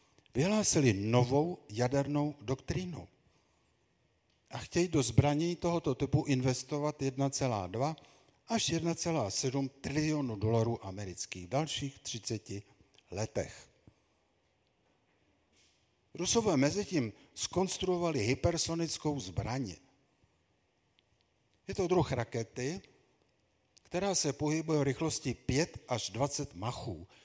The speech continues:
čili pět až dvacetkrát vyšší než rychlost zvuku. Nosí se to pod strategickým bombardérem, to je to menší dole. A nedá se to chytit.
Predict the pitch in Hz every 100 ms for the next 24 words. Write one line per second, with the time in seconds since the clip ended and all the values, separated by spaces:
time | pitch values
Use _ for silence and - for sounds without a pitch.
0 | - _ - 104 104 - 135 170 - -
1 | 107 - - 127 - 165 - 135 101 117
2 | - 151 127 101 113 110 - 131 - -
3 | - _ _ _ 85 92 95 160 - 98
4 | - - _ _ _ _ _ _ _ _
5 | _ _ _ _ 131 143 170 156 160 151
6 | 151 143 - 131 131 131 127 - 139 123
7 | 113 113 139 123 101 92 87 87 95 -
8 | 90 98 120 120 - 127 104 107 85 -
9 | _ _ _ _ _ _ _ _ _ _
10 | 113 113 135 147 180 - 170 170 156 160
11 | 147 - - -